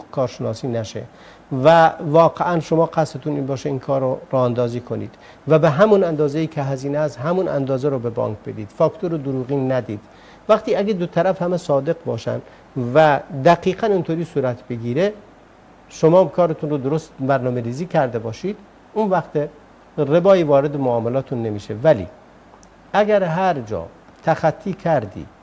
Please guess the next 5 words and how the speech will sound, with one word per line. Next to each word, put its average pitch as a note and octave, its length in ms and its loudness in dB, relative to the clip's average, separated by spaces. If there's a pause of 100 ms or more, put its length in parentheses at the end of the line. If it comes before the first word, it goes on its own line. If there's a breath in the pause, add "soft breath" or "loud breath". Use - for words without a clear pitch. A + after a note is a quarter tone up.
(1040)
و، C3 40 0 (760)
اه، A#2+ 720 -2 (160)
وامهات D#3+ 640 4
رو A#2 80 -4
سر C#3+ 360 0